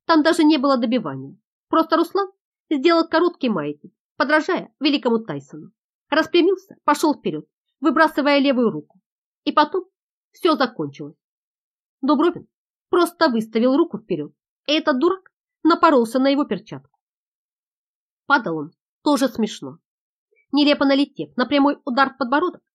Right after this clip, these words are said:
он взмахнул руками, словно пытался взлететь, и тут же завалился на спину.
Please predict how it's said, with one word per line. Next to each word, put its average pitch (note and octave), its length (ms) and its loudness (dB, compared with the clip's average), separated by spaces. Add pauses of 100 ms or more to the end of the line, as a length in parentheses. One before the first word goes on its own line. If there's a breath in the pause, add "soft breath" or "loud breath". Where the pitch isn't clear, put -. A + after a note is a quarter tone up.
(220)
он C#4+ 140 2
взмахнул C4+ 340 0
руками, E3 460 -8 (300)
словно D#4 280 2
пытался D4 440 0
взлететь, G3+ 420 -10 (300)
и G3 80 -2
тут F4+ 240 0
же - 100 -20 (400)
завалился C#4+ 580 0
на C#3 160 -6
спину. D3 320 -20